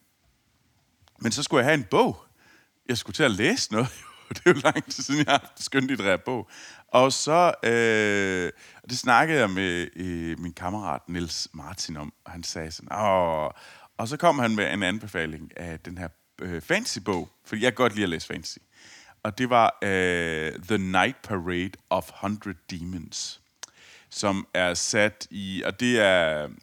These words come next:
og den er skrevet af Marie Brennan. Øh, og jeg er ikke sådan mega, det er lang tid siden, jeg ligesom har fulgt med i fantasy-bøger, så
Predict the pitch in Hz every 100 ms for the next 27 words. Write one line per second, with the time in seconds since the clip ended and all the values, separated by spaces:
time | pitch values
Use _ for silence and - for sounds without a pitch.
0 | - 104 110 98 120 117 127 - - 101
1 | 95 90 87 82 80 80 80 78 - -
2 | 104 - 101 95 101 87 101 101 127 151
3 | 156 _ _ - 92 90 87 82 80 78
4 | 78 - - _ _ _ _ - 107 92
5 | 110 - 123 107 76 113 123 127 120 104
6 | 92 92 87 87 90 67 82 - - 101
7 | 101 101 101 98 98 87 90 92 82 -
8 | 87 82 95 - - 87 82 - - 87
9 | - 85 - -